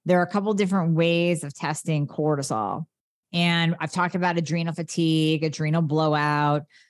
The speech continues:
Next week, we're gonna have Isabella Wentz on. She's gonna be talking about her new book on adrenals.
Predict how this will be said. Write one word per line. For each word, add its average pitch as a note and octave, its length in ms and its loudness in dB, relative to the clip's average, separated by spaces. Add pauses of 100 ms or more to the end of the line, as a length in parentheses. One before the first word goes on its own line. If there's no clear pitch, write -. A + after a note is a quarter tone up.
(520)
Next E3 240 -2
week, E3+ 200 0
we're F3+ 60 0
gonna E3+ 100 2
have E3 100 0
Isabella E3 460 -2
Wentz E3 440 -4
on. D#3+ 520 0
She's D#3 240 -2
gonna E3 120 4
be D#3 80 0
talking D3+ 280 -2
about D3+ 200 0
her E3+ 120 -2
new D#3 200 4
book D3+ 300 0
on D3+ 180 -4
adrenals. D3 680 0